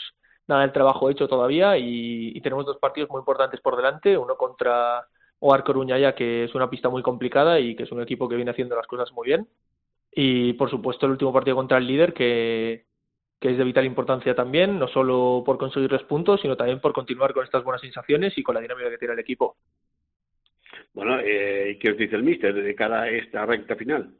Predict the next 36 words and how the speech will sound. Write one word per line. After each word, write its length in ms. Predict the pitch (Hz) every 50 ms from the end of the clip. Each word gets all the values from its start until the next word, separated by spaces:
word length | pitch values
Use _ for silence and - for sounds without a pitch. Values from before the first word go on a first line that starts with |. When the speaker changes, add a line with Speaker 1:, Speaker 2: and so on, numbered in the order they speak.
| _ _ _ _ _ _ _ _ _ _ _ _ _ _ _ _ _ _ _ _ _ _ _ _ _ _ -
Speaker 1:
Pues, 160 | - - - - - - - - - - -
mm, 440 | 165 143 135 135 135 135 139 131
el 120 | 104 135 139
míster, 300 | 139 135 - - 196 156
como 200 | 165 147 143 143
todo 160 | - 139 160
el 60 | 151
año, 760 | 156 170 180 190 175 165 160 151 147 147 143 139 139 - -
nos 220 | 165 156 143 -
anima 260 | 143 143 160 165 156 151
mucho, 480 | 156 170 175 165 190 190 196 202 202
nos 340 | 190 147 135 135 131 131 131
dice 200 | 135 139 151 -
que 80 | - 143
confía 260 | 143 143 - 165 147
muchísimo 480 | 147 147 143 - 160 151 151 147 143
en 60 | 139 135
nosotros, 440 | 127 - 151 151 185 196 202 208 202 - _ _ _ _ _ _ _ _ _ _
tal 160 | - 143 139 143
y 80 | 139
como 680 | 139 143 139 135 131 131 131 131 131 131 131 131 131 131
lo 120 | 127 131
hacía 200 | 127 - - 147
el 60 | 143
primer 300 | 143 139 135 135 135 135
día, 180 | 139 160 180 190
y 60 | -
que 100 | 131 127
confía 800 | 120 123 123 123 - 131 135 135 135 131 131 131 131 131 131 - - _ _ _ _
en 120 | - 143 135
cada 140 | 139 139 139
uno 80 | 139 135
de 80 | 135
la 100 | 135 127
plantilla 560 | 135 135 127 135 - 160 170 190 214 214 196
y, 640 | 135 123 120 117 113 113 113 113 113 113 113 113 -